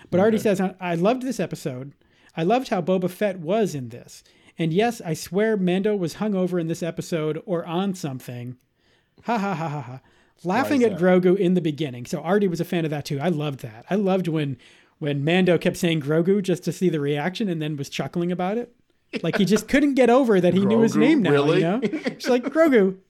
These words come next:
Speaker 1: yeah." Uh, that was adorable. Artie then says, "All this,
Speaker 2: Huh?
Speaker 1: all this being said," so he's gonna agree with me now. He says, "All this being said, the speed on the camera actually had a negative effect on this episode for me.
Speaker 2: Interesting.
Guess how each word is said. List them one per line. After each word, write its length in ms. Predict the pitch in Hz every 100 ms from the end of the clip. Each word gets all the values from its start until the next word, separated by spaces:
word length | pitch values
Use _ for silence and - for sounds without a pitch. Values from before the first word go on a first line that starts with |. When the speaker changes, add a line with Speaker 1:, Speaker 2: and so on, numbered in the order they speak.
| -
Speaker 1:
yeah." 260 | 440 453 381 - _ _ - - - - - - 180
Uh, 260 | 165 156
that 160 | 156 247
was 120 | 220
adorable. 560 | 180 185 175 147 135 135 _ _ _ _ _ _ _ _ - - -
Artie 240 | 214 233
then 180 | 226 233
says, 520 | 226 180 131 117 - _ _
"All 160 | 202 247
this, 140 | 247
Speaker 2:
Huh? 260 | 523 - - -
Speaker 1:
all 120 | 240
this 160 | 262 -
being 260 | 240 220
said," 480 | 185 202 202 151 160
so 80 | -
he's 140 | 170
gonna 160 | 190 180
agree 260 | 160 151 170
with 160 | 156
me 100 | 147
now. 180 | 135 131
He 100 | 143
says, 160 | 156 160
"All 140 | 220
this 100 | 247
being 240 | 233 214 180
said, 360 | 196 202 185
the 80 | 165
speed 280 | - - 262
on 120 | 247
the 80 | 180
camera 360 | 180 196 190 180
actually 360 | 165 185 190
had 100 | 165
a 40 | 151
negative 340 | 170 170 156
effect 360 | 151 190 180 160
on 100 | 143
this 140 | 143
episode 480 | 180 170 175 147 147
for 140 | -
me. 200 | 131 196 185
Speaker 2:
Interesting. 420 | 127 233 127 -